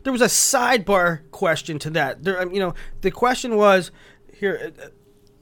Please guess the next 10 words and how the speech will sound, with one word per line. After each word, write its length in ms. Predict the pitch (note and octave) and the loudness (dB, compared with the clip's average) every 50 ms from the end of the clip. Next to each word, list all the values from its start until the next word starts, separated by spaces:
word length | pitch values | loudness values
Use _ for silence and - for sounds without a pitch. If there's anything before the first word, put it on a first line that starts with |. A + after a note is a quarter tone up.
| _ _ _ _ _ - - - _ - - - | _ _ _ _ _ -20 -20 -20 _ -20 -20 -10
do 100 | - G#3+ | -4 -2
you 180 | A3 G#3+ A3+ G#3+ | 0 2 2 2
have 380 | F3 D#3+ G#3+ C#4 D#4+ F4+ F4+ - | 2 2 2 2 2 2 0 0
to 100 | - B3+ | 0 0
have 380 | G3+ A#3+ A3+ G#3 E3+ C#3 A#2+ - | 2 2 2 2 0 -2 -2 2
bankroll 580 | F#3 F#3 F#3 F#3 E3+ - D#3 C#3+ C3 B2 A#2+ | 4 4 4 4 2 0 0 0 0 0 -2
to 120 | - D3+ C#3 | -4 -4 -4
be 100 | C#3+ C#3+ | -4 -4
considered 600 | C#3 D#3+ D3 C#3 - - G3 F3 E3 D3+ C#3+ - - | -2 0 0 0 0 0 0 2 2 2 0 -2 -4
elite? 480 | C#3 C3 A#2+ B2+ C#3 D3+ - E3+ D#3+ | -2 0 0 0 2 0 0 0 -2